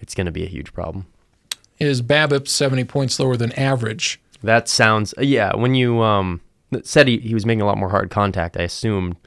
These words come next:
Speaker 1: that had to be something to do with it. Um, that is not sus-, I mean, that's
Speaker 2: I wanna,
Speaker 1: going to go
Speaker 2: we're
Speaker 1: up.
Speaker 2: a quarter slash soon to be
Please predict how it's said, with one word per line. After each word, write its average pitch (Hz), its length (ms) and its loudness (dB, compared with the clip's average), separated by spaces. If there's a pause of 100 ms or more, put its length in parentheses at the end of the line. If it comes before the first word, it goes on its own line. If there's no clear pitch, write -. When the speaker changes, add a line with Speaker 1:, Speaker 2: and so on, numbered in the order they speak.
(580)
Speaker 1:
that - 280 0
had 98 200 -4
to - 60 -10
be 92 120 -4
something 92 320 -4
to 87 80 -6
do 95 140 -4
with 95 120 -2
it. 92 260 -4
Um, 87 360 -8 (380)
that 98 360 2
is 87 240 -12
not 85 320 -8
sus-, - 220 -14 (100)
I 98 120 -8
mean, 90 160 -6
that's 95 260 4
Speaker 2:
I - 20 2
wanna, 226 180 4
Speaker 1:
going - 80 0
to 87 60 -6
go 80 320 -4
Speaker 2:
we're 202 200 6
Speaker 1:
up. 151 400 4
Speaker 2:
a - 40 -14 (360)
quarter 196 840 4
slash 147 880 0 (560)
soon 143 280 0
to 131 60 0
be 123 460 0